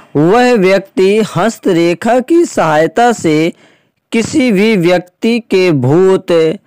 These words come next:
भविष्य तथा वर्तमान में घटने वाली घटनाओं का अनुमान लगा सकता है। उसके हाथ की खींची हुई लकीर हर रेखा आपके भविष्य, वर्तमान तथा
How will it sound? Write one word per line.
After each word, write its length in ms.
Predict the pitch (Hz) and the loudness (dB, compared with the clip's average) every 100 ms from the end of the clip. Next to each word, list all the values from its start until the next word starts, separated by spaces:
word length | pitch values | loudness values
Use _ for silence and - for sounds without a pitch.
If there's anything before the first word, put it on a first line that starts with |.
| _ _ - | _ _ -6
भविष्य 760 | 120 165 208 226 - 170 160 277 - - - - - | 0 2 2 0 -2 0 0 -2 -10 -20 -20 -8 -2
तथा 300 | 247 320 254 | 0 2 2
वर्तमान 680 | 214 214 208 226 214 214 240 | 2 0 0 0 2 2 2
में 360 | 233 190 208 156 | 2 0 0 0
घटने 480 | 165 - 196 214 | -2 0 0 0
वाली 460 | 220 180 160 160 208 | 2 2 2 2 0
घटनाओं 680 | 180 175 170 175 156 165 208 | 0 -2 0 0 0 0 0
का 360 | 214 139 139 151 _ - - | 0 0 0 -2 _ -12 -4
अनुमान 540 | 196 202 185 170 196 | 0 2 2 2 2
लगा 360 | 220 180 151 175 | 2 2 0 -2
सकता 440 | 156 123 - 294 | -2 -8 -2 0
है। 260 | 165 117 113 _ _ _ _ _ _ _ _ - | 0 -4 -8 _ _ _ _ _ _ _ _ -4
उसके 520 | 160 170 - - 247 | -2 -2 -4 0 2
हाथ 380 | 254 156 175 202 233 | 2 0 0 0 -2
की 420 | 233 - 240 254 | -4 -2 -2 -2
खींची 520 | 240 180 185 180 240 | -2 -2 -2 -2 -2
हुई 260 | 226 202 226 | 0 2 2
लकीर 640 | 180 156 160 160 165 320 - - - _ | 2 0 0 0 0 -2 -8 -20 -20 _
हर 260 | - 190 247 | -2 0 2
रेखा 540 | 214 190 196 180 208 | 2 2 0 -2 -2
आपके 640 | 214 196 185 185 262 190 175 | 0 0 2 0 0 0 2
भविष्य, 540 | 139 165 226 233 - | 2 2 2 0 -2
वर्तमान 800 | 208 160 151 - 175 202 226 233 | 0 0 0 -2 0 0 0 0
तथा 580 | 220 185 175 151 139 156 | -2 -4 0 0 2 0